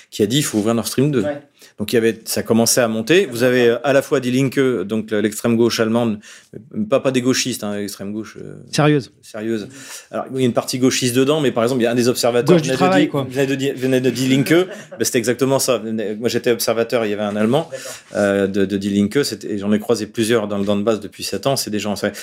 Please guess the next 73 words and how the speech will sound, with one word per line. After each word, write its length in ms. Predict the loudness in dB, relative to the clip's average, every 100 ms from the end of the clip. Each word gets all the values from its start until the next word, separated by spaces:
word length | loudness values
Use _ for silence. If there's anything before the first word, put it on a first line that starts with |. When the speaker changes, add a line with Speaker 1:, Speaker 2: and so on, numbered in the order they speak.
| -4
Speaker 1:
et 80 | -4
puis 100 | -2
vous 140 | 0
avez 100 | 2
surtout, 380 | 0 -2 2 4
euh, 120 | 4
l'alternative 540 | 2 0 0 -2 -4
für 160 | -10 -4
Deutschland, 380 | 0 0 0 -2
donc 200 | -2 0
là, 60 | 0
les 80 |
nationalistes. 600 | 2 0 2 2 2 -2 -10 -20 -20 -20 _ 0
Et 120 | 2
eux, 60 |
ils 100 | 2
ont 40 | 0
carrément 360 | -6 -2 0
dit, 160 | 0 0
euh, 420 | 2 4 4 4
c'est, 260 | 2 0 0
euh... 460 | -2 -4 -8 -10 -14 -18 -6
Et 60 | -2
en 40 |
plus, 180 | 0 2
il 40 | 2
y 20 |
a 40 |
tout, 80 | 2
Speaker 2:
Donc, 80 | 4
il 80 | 4
y 20 |
a, 120 | 4
Speaker 1:
il 0 |
y 20 |
a 20 | 4
Speaker 2:
il 80 |
y 40 | 2
a 100 | 2
un 40 |
consensus 520 | 0 -2 0 0 0
Speaker 1:
Ouais. 40 | 0
Speaker 2:
qui 60 |
commence 340 | 2 2 2 2
à 80 | 2
émerger, 520 | 4 2 2 4 4
euh, 180 | 4 4
sur 120 | 4
Speaker 1:
Oui, 80 | 4
Speaker 2:
les 40 |
Speaker 1:
oui, 80 | 6
Speaker 2:
deux 80 | 4
Speaker 1:
je 20 |
Speaker 2:
extrêmes 180 | 2 2
Speaker 1:
pense 180 | 2 2
Speaker 2:
de 60 |
Speaker 1:
que, 80 | 4
Speaker 2:
l'échiquier 260 | 4 4 4
Speaker 1:
euh, 60 | 4
ils 80 | 4
sont 120 | 4
Speaker 2:
politique. 200 | 2 4
Speaker 1:
peut-être 100 | 4
allés 140 | 2 0
trop 200 | 0 0
loin, 380 | 0 -2 -2
euh, 280 | 0 2 2
parce 140 | 0 -4
qu'ils 200 | -2 2
mettent 180 | 2
en 60 | 0
porte-à-faux, 560 | -4 -2 -2 0 2 4
euh, 580 | 6 6 4 4 0